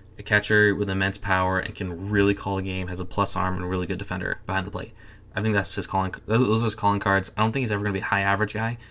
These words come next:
but if he ever gets, you know, two sixty, two seventy average, I think we're talking about a potential M V P candidate. And then we got Heliot Ramos. Heliot Ramos is an absolute stud. He kinda struggled last year,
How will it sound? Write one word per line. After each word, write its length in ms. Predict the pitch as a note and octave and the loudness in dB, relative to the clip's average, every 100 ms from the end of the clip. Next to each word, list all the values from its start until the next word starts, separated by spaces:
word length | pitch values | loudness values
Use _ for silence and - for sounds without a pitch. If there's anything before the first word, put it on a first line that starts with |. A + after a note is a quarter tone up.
| - - - - - | -20 -20 -20 -20 -6
but 80 | G2+ | -2
if 80 | G#2 | 2
he 80 | C3 | 4
ever 140 | C#3+ | 4
gets, 180 | B2+ - | 2 0
you 60 | |
know, 100 | D#3 | -2
two 140 | D#3+ D3+ | -2 -2
sixty, 500 | - G#2+ A2+ A2 G#2+ - | 0 0 2 0 -2 -4
two 140 | A2+ | -4
seventy 340 | - F#2 F#2+ | 0 0 0
average, 320 | F#2 F#2+ F#2+ - | 2 2 0 0
I 80 | |
think 240 | G2+ F#2+ F#2+ | -2 -2 -4
we're 160 | F#2 | -6
talking 420 | F#2 - - - G2 | -6 -6 -10 -12 -12
about 200 | - - | -12 -14
a 40 | |
potential 360 | - - G2 D#2+ | -12 -10 -8 -8
M 60 | |
V 80 | E2+ | -8
P 120 | - | -6
candidate. 440 | F#2 G2 F2+ F2 - | -6 -4 -2 -4 -6
And 280 | - - - | -12 -12 -4
then 80 | A#2+ | 0
we 40 | |
got 100 | A#2 | 0
Heliot 380 | - B2 B2 G#2 | 0 -2 0 -2
Ramos. 380 | - - - - - - | -4 -12 -12 -12 -14 -12
Heliot 200 | - B2 | -4 0
Ramos 260 | G#2+ G#2+ G#2 | 2 2 0
is 100 | F#2+ | -4
an 80 | F#2 | -6
absolute 420 | F2+ - - - | -6 -8 -10 -6
stud. 360 | - - - - - - - | -6 -6 -8 -10 -14 -14 -8
He 80 | A2 | -4
kinda 220 | A2 C#3 | 0 0
struggled 600 | D#3 - G#2 G#2+ A2+ A2 | -2 -2 -2 0 0 -2
last 400 | G2 G2+ G2+ - | -2 0 0 -2
year, 140 | G2 | -4